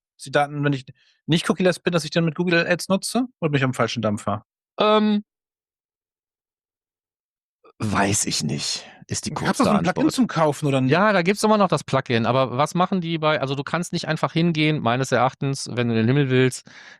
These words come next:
Speaker 2: kannst du nicht einfach sowas wie, äh, äh, User Ad, User Data und, äh, äh,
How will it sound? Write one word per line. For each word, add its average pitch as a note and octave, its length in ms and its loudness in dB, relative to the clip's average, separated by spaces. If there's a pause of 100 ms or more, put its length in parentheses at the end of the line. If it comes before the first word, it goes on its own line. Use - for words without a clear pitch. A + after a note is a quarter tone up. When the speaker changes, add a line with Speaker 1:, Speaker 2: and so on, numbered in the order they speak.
Speaker 2:
kannst C#3 240 -2
du D3 40 0
nicht C3+ 160 2
einfach C3 260 0
sowas B2 340 0
wie, A#2 300 2
äh, G#2+ 920 2
äh, G#2+ 140 -2
User C3+ 300 0
Ad, C3 140 -2 (100)
User C3+ 360 0
Data A#2+ 540 2
und, G#2+ 440 -4
äh, - 60 -12
äh, G#2+ 720 -4